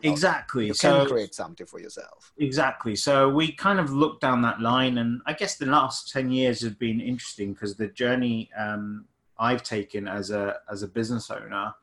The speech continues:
Speaker 2: has become, uh, is, is kind of moved from that kind of R-,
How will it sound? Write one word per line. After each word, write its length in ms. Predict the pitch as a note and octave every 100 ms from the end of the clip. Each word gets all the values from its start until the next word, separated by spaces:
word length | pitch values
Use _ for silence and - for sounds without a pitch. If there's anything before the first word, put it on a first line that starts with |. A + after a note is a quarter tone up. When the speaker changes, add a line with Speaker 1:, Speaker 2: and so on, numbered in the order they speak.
| _ _ _ -
Speaker 2:
has 160 | A2+ G2+
become, 600 | A2 - A2 G#2 G#2 -
uh, 260 | G#2 G#2+ G#2 _
is, 320 | A2 G2+ - A2+ A#2
is 160 | A2+ G2+
kind 220 | - B2
of 40 | A2
moved 300 | B2 A#2+ -
from 320 | - A#2 A2+
that 220 | G#2 -
kind 180 | - G2+
of 160 | F#2+
R-, 140 | G#2+